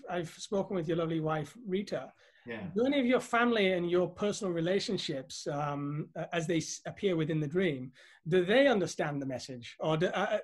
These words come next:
Speaker 1: uh, uh, can you talk about the message with them, any of your
Speaker 2: Yeah.
Speaker 1: uh, family?
Speaker 2: Yeah. They're not very interested.
Speaker 1: <laughs>
Speaker 2: But they know what I do, and they've watched videos.
Speaker 1: <laughs> Um, and, and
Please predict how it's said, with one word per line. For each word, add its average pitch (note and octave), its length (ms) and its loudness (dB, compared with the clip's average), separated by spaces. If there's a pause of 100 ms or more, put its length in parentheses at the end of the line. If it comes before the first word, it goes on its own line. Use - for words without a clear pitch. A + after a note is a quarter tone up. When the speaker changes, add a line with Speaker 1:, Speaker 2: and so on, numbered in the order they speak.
Speaker 1:
uh, - 40 -2
uh, F#3+ 220 -2 (120)
can G#3+ 140 0
you G#3 120 0
talk A#3+ 280 2
about G3+ 220 4
the F#3 40 -2
message E3+ 320 -2
with D#3+ 160 -4
them, D#3+ 500 0
any F3 160 0
of D#3+ 60 0
your G#3 140 8
Speaker 2:
Yeah. E3 160 4 (880)
Speaker 1:
uh, D3+ 140 -4
family? F3+ 320 -2
Speaker 2:
Yeah. A#2 140 -6 (360)
They're F#3+ 100 6
not E3+ 160 4
very C3 200 0
interested. G2+ 480 -8 (280)
Speaker 1:
<laughs> - 120 0 (640)
Speaker 2:
But - 120 6
they G3+ 120 10
know G#3+ 200 8
what D#3+ 140 8
I C3 100 4
do, A#2 460 0 (280)
and D#3 140 8
they've D#3 200 8
watched D3+ 320 0
videos. A2+ 520 -2 (680)
Speaker 1:
<laughs> D#4 120 4 (1700)
Um, G#3+ 520 2 (380)
and, G#3 180 4
and G#3+ 200 0